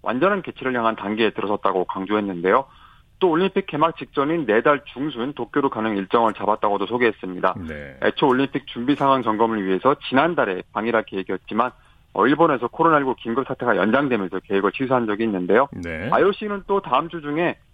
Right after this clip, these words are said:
Speaker 1: 어, 대회 기간 감염 대책을 상세히 담은 플레이북 최종판을 공개할 계획입니다.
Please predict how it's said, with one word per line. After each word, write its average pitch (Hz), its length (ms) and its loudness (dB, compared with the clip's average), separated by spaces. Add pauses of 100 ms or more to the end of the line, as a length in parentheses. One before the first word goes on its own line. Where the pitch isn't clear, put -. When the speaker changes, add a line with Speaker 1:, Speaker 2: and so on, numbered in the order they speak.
(120)
Speaker 1:
어, 117 180 0
대회 135 240 4
기간 156 280 2
감염 143 340 2
대책을 113 600 0
상세히 160 320 2
담은 113 320 0 (120)
플레이북 156 360 0
최종판을 185 680 -2
공개할 104 380 2
계획입니다. 85 600 -2